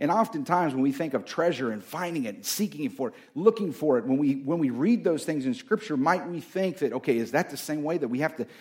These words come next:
get these words just right and pair it up with this and find this section here and, and, and only when I get to a certain level of learning, once I've had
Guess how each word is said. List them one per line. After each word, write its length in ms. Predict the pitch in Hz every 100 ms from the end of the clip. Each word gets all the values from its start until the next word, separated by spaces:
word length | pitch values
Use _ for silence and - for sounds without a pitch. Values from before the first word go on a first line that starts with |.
| - -
get 240 | 170 170
these 220 | 170 185
words 280 | 135 165 151
just 220 | 139 170
right 320 | 135 151 170 151
and 220 | 104 -
pair 240 | 170 175
it 80 | 170
up 160 | 170 160
with 160 | -
this 320 | 170 175 160
and 120 | 123 101 - -
find 260 | 156 180
this 120 | 175 -
section 440 | - 175 - 160
here 340 | 151 165 170
and, 140 | 151 123 - - 135
and, 180 | 131
and 220 | 131 160 147
only 260 | 180 196
when 160 | 180 175
I 20 |
get 200 | 165 170
to 100 | 160
a 60 | 135
certain 400 | - 185 170 170
level 260 | 170 170
of 80 | 139
learning, 460 | 131 160 170 175 165
once 180 | 151
I've 140 | 151 139
had 260 | 156 156